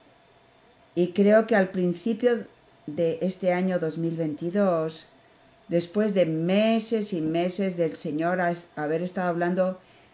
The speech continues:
sobre el silencio y la oración, tenemos que ayudarnos unos a otros y pedirle a María que nos lleve más profundamente al arte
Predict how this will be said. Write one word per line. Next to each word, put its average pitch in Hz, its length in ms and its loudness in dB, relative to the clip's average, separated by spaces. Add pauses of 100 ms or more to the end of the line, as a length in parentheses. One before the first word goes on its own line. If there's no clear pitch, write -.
(320)
sobre 165 300 0
el 151 140 0
silencio 175 560 0
y 190 60 0
la 170 120 0
oración, 175 720 -2 (300)
tenemos 190 580 -2
que 180 180 -2
ayudarnos 175 640 -2
unos 196 300 -2
a 156 160 -4
otros 175 720 -2 (1600)
y 185 420 2 (680)
pedirle 202 880 4
a 165 100 0
María 170 560 0
que 180 140 0
nos 175 180 0
lleve 202 220 2
más 220 280 0
profundamente 190 800 -2
al 156 140 -2
arte 220 640 -2